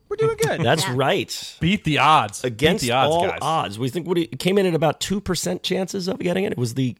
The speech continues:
Speaker 2: the worst chances of everyone, and you, you, <laughs> a true Cinderella story.
Speaker 1: Hot damn.
Speaker 4: <laughs> Hopefully you paid it off.
Speaker 2: Now, you guys were initially kind of brought into this thing a couple years ago as, as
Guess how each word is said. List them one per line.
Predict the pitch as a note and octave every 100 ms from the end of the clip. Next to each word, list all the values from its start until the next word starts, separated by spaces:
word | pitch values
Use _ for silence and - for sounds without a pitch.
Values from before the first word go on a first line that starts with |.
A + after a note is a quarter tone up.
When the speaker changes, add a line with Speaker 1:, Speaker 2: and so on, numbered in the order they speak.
| _ -
Speaker 2:
the | A#2+
worst | D3 F#3+ -
chances | G#3+ G3 E3+ E3
of | D#3+
everyone, | G3 C#3+ A2 G#2+
and | A2
you, | G#2+
you, | - G#2+ G#2+ G#2 - - - - -
<laughs> | _ - _ _ _
a | -
true | - G#3+
Cinderella | - F#3+ F3+ D#3 B2
story. | - A2 G2+
Speaker 1:
Hot |
damn. | E3 A#2+ F2+ _ _ _ - D3+ -
Speaker 4:
<laughs> | C4 - - - - -
Hopefully | D3+ E3 D#3+
you | C3
paid | D#3+ D3+
it | B2+
off. | D3+ F2+ - - - _ _ - - -
Speaker 2:
Now, | C3+
you | D3+ G#3
guys | C4 A#3
were | G#3
initially | F3 A3+ B3 A3
kind | C#3 A3+ E3
of | A#2+
brought | D#3 D#3
into | E3+ D#3
this | C#3+ D3+ -
thing | D#3 C#3+ C3+ A#2 A2+ _ _ -
a | B2+
couple | E3 E3+ C#3+
years | E3+ C#3
ago | C3 C#3+ C3
as, | A2 - -
as | A#2+